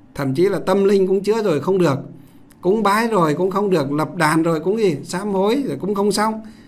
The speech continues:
Nhưng nay tụng Kinh Địa Tạng, một thời gian phóng sinh tu phúc, bố thí cúng dường, làm việc thiện theo hướng dẫn của gì, của chúng tôi. Nhiều những đôi vợ chồng trẻ có,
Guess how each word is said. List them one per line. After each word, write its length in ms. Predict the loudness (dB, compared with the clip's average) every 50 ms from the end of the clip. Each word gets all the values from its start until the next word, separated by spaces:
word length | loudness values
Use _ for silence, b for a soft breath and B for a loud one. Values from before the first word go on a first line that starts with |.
| B B B B -4 2
Nhưng 140 | 4 4 4
nay 160 | 4 4 2
tụng 240 | 0 -2 -6 -6 -6
Kinh 180 | -6 -6 -6
Địa 120 | -6 -8 -10 -14
Tạng, 160 | -14 -16 -16 -18 -20 -20 -20 -20 -20 -20 -20 -20 -20 -20 -20 -20 -20 -20 -20 -20 -20 -20 -20 -20 -20 -20 -20 -10 -2
một 200 | 0 0 0 2 2
thời 200 | 0 0 0 0
gian 260 | 0 -2 -2 -4 -6 -2
phóng 240 | 0 0 2 2 0
sinh 380 | 2 0 2 2 2 0 0
tu 260 | 0 0 0 0 -2 -2
phúc, 260 | -2 -4 -4 -4 -4 -4
bố 200 | -2 0 0 0
thí 200 | 0 0 -2 0
cúng 300 | 0 0 0 0 0 0
dường, 260 | 0 -2 -2 -2 0
làm 220 | -2 -2 -2 -2
việc 160 | -2 -4 -4 -2
thiện 180 | 0 -2 -2 -2 -6 B B B B B B B B B B
theo 120 | -2 0 2
hướng 240 | 2 4 2 2 2
dẫn 200 | 0 0 -2 -2
của 180 | 0 0 0
gì, 80 | -2 -2
của 160 | -4 -6 -6
chúng 200 | -4 -2 -2 -2
tôi. 240 | 0 0 -2 -2 -4 -8 -10 -14 -20 B B B B B B
Nhiều 260 | 0 2 4 4 4
những 180 | 4 4 2 2
đôi 180 | 2 2 0 0
vợ 180 | -2 -4 -6
chồng 420 | -6 -4 -2 -2 -2 -2 -4 -4 -2
trẻ 300 | -2 0 0 -2 -4 -4
có, 300 | -2 -2 0 0 -2 -4